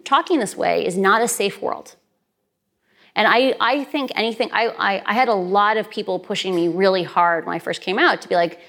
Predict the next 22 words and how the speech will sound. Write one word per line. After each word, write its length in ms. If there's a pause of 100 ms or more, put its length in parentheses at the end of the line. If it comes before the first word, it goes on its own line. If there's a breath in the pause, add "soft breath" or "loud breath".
(200 loud breath)
"Give 120
us 140
the 120
five-point 480
plan. 260
How 160
do 40
we 80
fix 220
Facebook?" 440 (580 soft breath)
Um, 440
and 240 (120)
I, 380 (180)
I 120
have 200
said 240
repeatedly, 1080 (300)
any 260
world 540
where, 640
you 120
know, 420